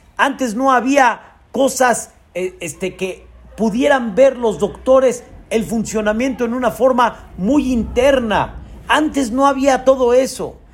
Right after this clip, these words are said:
Antes era nada más Yadúa, nada más él la sabía. Hoy Boreolam está descubriendo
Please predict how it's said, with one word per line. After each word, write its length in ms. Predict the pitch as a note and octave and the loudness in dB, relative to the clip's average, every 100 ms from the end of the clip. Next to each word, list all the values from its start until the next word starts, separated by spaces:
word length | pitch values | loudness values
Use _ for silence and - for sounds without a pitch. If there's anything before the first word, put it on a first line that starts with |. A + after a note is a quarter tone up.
| - - | -20 -4
Antes 460 | G3+ D4 C#4+ B3+ - | 0 0 0 -4 2
era 240 | C4 C4+ | 2 2
nada 300 | A#3+ C4 B3+ | 0 2 2
más 460 | A3 C4 B3+ A3+ - - - | 2 2 2 0 -4 -20 -6
Yadúa, 840 | F#3+ G3 D#3 D#4 E4 B3 D3 - - | -4 -2 -2 0 2 2 0 -12 -8
nada 260 | A#3 C4+ | -4 0
más 280 | C4 C4+ - - | 0 -2 -4 -6
él 480 | A#3 D#4+ D#4+ A#3+ D#3+ - | 2 2 2 -4 -10 -14
la 160 | E3+ G#3+ | 0 0
sabía. 600 | G#3+ F#3+ F3+ F#3+ B2+ G2 - - - - | 0 -4 -4 -6 -8 -8 -20 -20 -16 0
Hoy 320 | D4 F4 E4 | 2 4 2
Boreolam 800 | C4+ A#3 G#3+ G3+ B3 B3+ F3 C#3+ - - - | 2 2 0 0 2 0 -4 -18 -20 -20 -14
está 260 | D#3 B3 D4 | -8 -4 -4
descubriendo 1000 | B3+ - A3+ G3+ A#3+ C4+ A3+ F#3+ B2+ | -4 -6 -8 -4 -2 -2 0 -2 -4